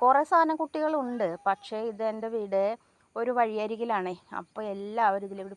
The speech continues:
പോകുമ്പോൾ എന്നെ വിളിച്ച് സംസാരിച്ചിട്ടേ പോകത്തുള്ളൂ. അപ്പോൾ അവർക്കറിയില്ലല്ലോ ഞാൻ വീഡിയോ എടുക്കുകയാണെന്ന്, നിങ്ങളോട് സംസാരിക്കണമെന്ന് അവർക്കറിയില്ലല്ലോ. ആ, അതാണ് കേട്ടോ. അപ്പോൾ സോറി.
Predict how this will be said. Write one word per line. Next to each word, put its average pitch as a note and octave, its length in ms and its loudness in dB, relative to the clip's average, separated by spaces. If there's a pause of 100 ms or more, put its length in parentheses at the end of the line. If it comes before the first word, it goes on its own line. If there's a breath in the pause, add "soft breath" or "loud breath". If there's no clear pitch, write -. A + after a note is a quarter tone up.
പോകുമ്പോൾ F#3+ 360 -10 (440 soft breath)
എന്നെ G#3 220 0
വിളിച്ച് G#3 300 -8
സംസാരിച്ചിട്ടേ G3+ 680 -2
പോകത്തുള്ളൂ. F3 520 -4 (720 soft breath)
അപ്പോൾ A#3+ 260 4
അവർക്കറിയില്ലല്ലോ D4 800 6 (120)
ഞാൻ A#3+ 100 4 (120)
വീഡിയോ B3 280 -2
എടുക്കുകയാണെന്ന്, A3+ 640 0 (160)
നിങ്ങളോട് A3 340 -2 (120)
സംസാരിക്കണമെന്ന് A#3+ 680 -2
അവർക്കറിയില്ലല്ലോ. C4+ 720 -2 (1900 soft breath)
ആ, - 20 2 (220)
അതാണ് G3 340 4
കേട്ടോ. F3+ 220 4 (120)
അപ്പോൾ - 220 -8
സോറി. B3 260 0